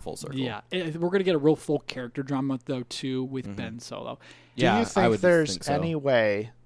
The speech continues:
Speaker 3: I don't. I don't necessarily buy into this, but, you know, there are people who believe that even though J J says publicly that he loved episode eight, he loved the direction, he wished he could direct it himself, that, like, he had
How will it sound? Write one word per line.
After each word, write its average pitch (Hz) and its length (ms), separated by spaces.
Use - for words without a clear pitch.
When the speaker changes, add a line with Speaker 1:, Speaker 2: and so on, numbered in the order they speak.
Speaker 3:
I 120 140
don't. 143 220
I 127 140
don't 156 140
necessarily 156 300
buy 143 160
into 143 140
this, 135 240
but, 107 320
you 120 80
know, 117 60
there 113 140
are 113 60
people - 260
who 143 120
believe 127 400
that 107 260
even 131 300
though 123 200
J 127 240
J 127 220
says 127 240
publicly 120 480
that 110 100
he 113 140
loved 131 420
episode 139 360
eight, 127 180
he 120 140
loved 120 220
the 147 80
direction, 135 360
he 117 40
wished 120 160
he 143 60
could 139 140
direct 139 180
it 147 40
himself, 127 500
that, 113 120
like, 110 200
he - 380
had 135 340